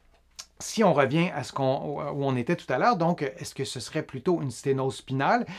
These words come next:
Je vais vous le montrer sur une illu-, je vais vous la montrer, la sténose, ou en fait, euh, le nerf qui, euh, qui pourrait être touché par la sténose spinale. Il est en jaune, alors on n'est pas du tout dans les vaisseaux sanguins. La douleur se manifeste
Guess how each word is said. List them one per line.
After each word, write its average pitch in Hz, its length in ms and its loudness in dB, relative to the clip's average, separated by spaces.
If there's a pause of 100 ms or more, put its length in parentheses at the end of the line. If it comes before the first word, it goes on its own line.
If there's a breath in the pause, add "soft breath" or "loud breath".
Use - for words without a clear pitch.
(140 loud breath)
Je - 120 0
vais 135 60 4
vous 135 80 2
le 143 60 6
montrer 143 340 2
sur - 200 -4
une 139 120 2
illu-, 135 260 -2
je 139 120 0
vais 127 60 2
vous 127 100 -4
la 185 160 4
montrer, 190 320 2
la 147 100 4
sténose, 147 540 0
ou 151 120 -4
en 139 140 2
fait, 175 340 -2 (160)
euh, 143 140 0
le 139 140 2
nerf 156 480 0 (320 loud breath)
qui, 220 400 2
euh, 127 580 -2
qui - 160 -12
pourrait 196 300 -2
être 165 180 -2
touché 151 380 0
par 131 160 2
la 123 100 0
sténose 127 460 -4
spinale. 147 500 -2 (600 loud breath)
Il 156 140 2
est 156 160 4
en 131 200 2
jaune, 170 480 0
alors 127 180 -4
on 131 60 -4
n'est 131 120 -2
pas 131 180 -2
du 139 340 -4
tout 254 160 -6
dans 156 100 2
les 131 140 0
vaisseaux 127 300 -4
sanguins. 139 500 -2
La 135 160 0
douleur 165 500 4
se - 140 -2
manifeste 135 880 -2